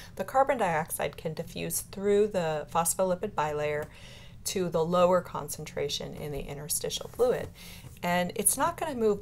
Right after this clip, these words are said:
all of the C O two out, but it's gonna move it so that it's at equilibrium. So it's at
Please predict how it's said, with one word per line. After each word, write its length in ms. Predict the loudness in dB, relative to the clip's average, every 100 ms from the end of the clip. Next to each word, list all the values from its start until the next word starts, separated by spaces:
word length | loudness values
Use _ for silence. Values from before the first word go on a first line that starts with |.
| -2
all 320 | 2 4 4
of 100 | 2
the 80 | 2
C 240 | 4 6 4
O 80 |
two 260 | 2 -2 -2
out, 300 | 0 -2 -4 0
but 100 | 6
it's 180 | 6 6
gonna 220 | 0 2
move 260 | 4 6 6
it 140 | 6
so 220 | 4 4 2
that 240 | 2 0 -6 -4
it's 200 | -2 0
at 180 | -2 -4
equilibrium. 680 | -6 -2 -2 -4 -8 -8 -2
So 160 | 0
it's 140 | 2 0
at 140 | 0